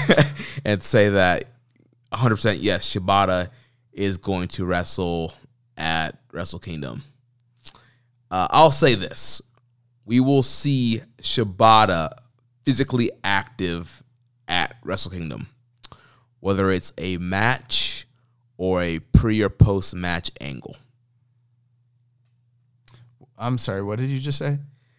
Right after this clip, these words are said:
Speaker 1: I said that we will see Shibata in some kind of physical activity at Wrestle Kingdom, whether it's a match or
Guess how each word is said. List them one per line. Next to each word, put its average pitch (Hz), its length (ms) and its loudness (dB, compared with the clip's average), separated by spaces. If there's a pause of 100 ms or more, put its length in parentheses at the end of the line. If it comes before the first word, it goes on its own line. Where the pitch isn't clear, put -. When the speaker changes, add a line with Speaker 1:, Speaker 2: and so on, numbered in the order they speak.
(280)
Speaker 1:
I 98 120 -4
said 104 280 0
that 92 80 -2
we 98 160 -4
will 101 220 0
see 104 320 0
Shibata 95 720 0
in 92 160 -10
some 104 200 -4
kind 101 240 -4
of 90 100 -6
physical 101 340 -4
activity 82 540 -6 (720)
at - 200 -16
Wrestle - 200 -8
Kingdom, 73 380 -12 (120)
whether 92 320 -2
it's - 380 -6 (240)
a 92 120 -8
match 95 420 -2 (120)
or 95 520 -2